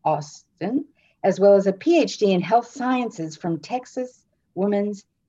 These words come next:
University in Denton, Texas. But that's not all. She also holds a, a black belt. She's a black belt Nia teacher and a certified Hatha yoga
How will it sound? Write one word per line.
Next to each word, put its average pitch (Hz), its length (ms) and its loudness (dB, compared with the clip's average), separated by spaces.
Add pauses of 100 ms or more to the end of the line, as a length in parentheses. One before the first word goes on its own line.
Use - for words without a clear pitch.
University 165 880 -4 (140)
in 143 100 0
Denton, 160 400 -4
Texas. - 560 -20 (440)
But 165 120 -4
that's 262 220 4
not 240 140 4
all. 160 180 4
She - 200 -4
also 208 260 2
holds 190 260 2
a, 165 220 0 (340)
a 170 80 4
black 208 340 0
belt. 208 340 2
She's 185 220 -6
a 170 60 -2
black 196 320 -2
belt 196 320 2
Nia 196 500 -2
teacher 151 480 -8 (280)
and 170 120 -4
a 165 40 -2
certified 190 680 -6
Hatha 185 400 -8
yoga 165 440 -8